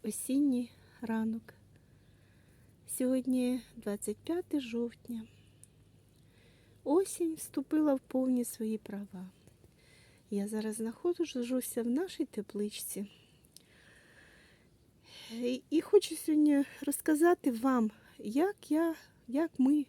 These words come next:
використовуємо теплицю протягом року. Ну, не можу сказати, що вона в нас дуже ефективна.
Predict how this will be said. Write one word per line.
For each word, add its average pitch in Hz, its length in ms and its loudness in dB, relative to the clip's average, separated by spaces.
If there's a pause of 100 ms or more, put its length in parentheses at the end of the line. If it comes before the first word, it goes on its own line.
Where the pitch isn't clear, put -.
використовуємо 233 920 0
теплицю 285 640 -4 (1000)
протягом 214 600 -2
року. 175 280 -12 (220)
Ну, 392 320 2
не 294 240 2
можу 285 240 4
сказати, 240 520 -4
що - 200 -8
вона 208 260 -2
в 190 40 -4
нас 190 340 -4
дуже 226 260 -4
ефективна. 349 800 -4